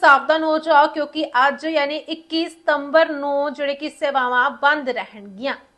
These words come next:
ਜੇਕਰ ਤੁਸੀਂ State Bank of India, ਐਸ ਬੀ ਆਈ ਦੇ ਗਾਹਕ ਹੋ ਅਤੇ ਯੂ ਪੀ ਆਈ ਦੀ ਵਰਤੋਂ ਕਰਕੇ ਭੁਗਤਾਨ ਕਰਦੇ ਹੋ ਤਾਂ ਇਹ ਖਬਰ ਤੁਹਾਡੇ ਲਈ ਮਹੱਤਵਪੂਰਨ ਹੈ।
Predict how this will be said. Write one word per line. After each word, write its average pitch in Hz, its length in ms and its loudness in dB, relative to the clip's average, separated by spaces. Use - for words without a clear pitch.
ਜੇਕਰ 339 300 2
ਤੁਸੀਂ 392 340 0
State 349 380 -2
Bank 339 260 4
of 294 640 0
India, 285 380 0
ਐਸ 269 200 0
ਬੀ 262 180 -6
ਆਈ 269 180 2
ਦੇ 269 180 2
ਗਾਹਕ 240 500 -4
ਹੋ 254 260 -4
ਅਤੇ 262 160 -8
ਯੂ 262 220 -10
ਪੀ 302 180 -8
ਆਈ 311 120 4
ਦੀ 254 140 -10
ਵਰਤੋਂ 240 340 -10
ਕਰਕੇ 254 380 -6
ਭੁਗਤਾਨ 247 540 -6
ਕਰਦੇ 226 480 -6
ਹੋ 233 140 -12
ਤਾਂ 247 240 -6
ਇਹ 247 100 -16
ਖਬਰ 226 300 -8
ਤੁਹਾਡੇ 233 560 -6
ਲਈ 254 160 -8
ਮਹੱਤਵਪੂਰਨ 226 800 -12
ਹੈ। 220 140 -10